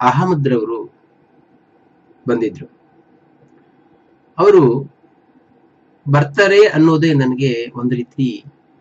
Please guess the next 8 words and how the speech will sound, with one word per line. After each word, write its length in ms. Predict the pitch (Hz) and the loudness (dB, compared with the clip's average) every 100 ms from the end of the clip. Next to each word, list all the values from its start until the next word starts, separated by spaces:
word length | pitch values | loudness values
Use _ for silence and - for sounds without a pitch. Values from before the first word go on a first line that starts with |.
| _ _ _ _ _ _ _ _ _ _ _ - | _ _ _ _ _ _ _ _ _ _ _ -4
ಏನೋ 440 | 143 156 165 175 190 220 - _ _ _ _ _ - | 0 2 4 4 4 0 -2 _ _ _ _ _ 0
ಪುಲಕ. 280 | 196 147 143 - _ _ _ _ _ _ _ _ _ _ - | 2 2 -2 -8 _ _ _ _ _ _ _ _ _ _ -8
ಅಂಥದ್ದೊಂದು 460 | 180 - 196 202 165 | -4 -2 2 2 2
ಸಂದರ್ಭದಲ್ಲಿ 680 | 151 175 165 156 156 156 | 2 2 0 0 0 2
ನಾನು 220 | 139 127 123 | 2 0 0
ಒಂದು 180 | 123 | -2
ಕವಿತೆಯನ್ನು 520 | - 131 202 196 139 113 | -4 -2 0 0 0 -4
ಬರೆದಿದ್ದೆ. 420 | - 101 - | -12 -14 -16